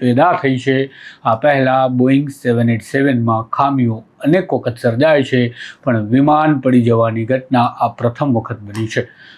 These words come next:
માટે એ વાતને પણ યાદ રાખવી જોઈએ કે વિશ્વમાં પ્રથમ વખત બન્યું કે બોઇંગ સેવન એટ સેવન, જે સૌથી વધારે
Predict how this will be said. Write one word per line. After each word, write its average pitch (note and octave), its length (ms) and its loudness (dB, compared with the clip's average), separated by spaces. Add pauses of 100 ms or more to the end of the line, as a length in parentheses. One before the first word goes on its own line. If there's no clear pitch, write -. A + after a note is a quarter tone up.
(180)
માટે B2 260 2
એ A#2 120 4
વાતને D3+ 380 2
પણ D3+ 160 2
યાદ D3+ 240 2
રાખવી D#3+ 320 2
જોઈએ F3 380 4
કે D#3+ 100 2
વિશ્વમાં B2 560 2
પ્રથમ C3 300 -2
વખત D3 280 -6
બન્યું D#3 360 0
કે C3+ 60 0 (100)
બોઇંગ A#2 200 2 (120)
સેવન A#2 300 -2
એટ A2 180 -8
સેવન, F#3 320 2 (360)
જે F3+ 160 2
સૌથી A#3+ 360 2
વધારે F#3+ 360 2